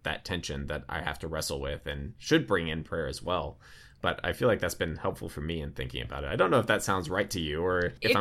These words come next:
Speaker 1: off
Speaker 2: totally,
Speaker 1: somewhere.
Speaker 2: it totally sounds right. And it's not something I initially recognized or thought about, but I think that releasing imagery is definitely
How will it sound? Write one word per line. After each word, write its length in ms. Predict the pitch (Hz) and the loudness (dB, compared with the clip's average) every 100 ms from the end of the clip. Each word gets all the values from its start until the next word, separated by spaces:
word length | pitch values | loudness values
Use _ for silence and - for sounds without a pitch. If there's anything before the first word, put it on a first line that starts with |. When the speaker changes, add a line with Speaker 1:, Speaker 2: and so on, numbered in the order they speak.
| 95 | 6
Speaker 1:
off 180 | 104 101 | 6 6
Speaker 2:
totally, 80 | |
Speaker 1:
somewhere. 380 | 208 - - - - | 4 2 2 0 4
Speaker 2:
it 180 | 285 370 | 4 4
totally 340 | 415 453 453 | 2 4 2
sounds 300 | 427 269 214 | 2 0 0
right. 200 | 196 180 | 0 0
And 100 | 175 | -2
it's 160 | 202 - | -4 -2
not 200 | 254 - | -2 -2
something 360 | 269 262 240 208 | -4 -2 -2 -4
I 420 | - 196 196 202 196 | -4 -2 0 -2 -4
initially 760 | 190 190 196 214 180 175 175 175 - | -2 -2 0 0 2 0 -2 -4 -4
recognized 600 | 185 190 262 190 165 165 | 0 2 2 0 -4 -4
or 40 | 160 | -6
thought 280 | - 165 | -2 -2
about, 260 | 190 151 - | -2 -6 -8
but 80 | - | -8
I 80 | 190 | -6
think 300 | - 202 202 | -4 -4 -4
that 200 | 170 - | -6 -6
releasing 640 | 170 175 196 - 180 156 | -6 -6 -6 -6 -8 -8
imagery 480 | 156 165 156 156 156 | -10 -10 -12 -10 -12
is 140 | 156 | -12
definitely 720 | - 160 - 175 165 156 151 | -12 -12 -10 -10 -8 -8 -10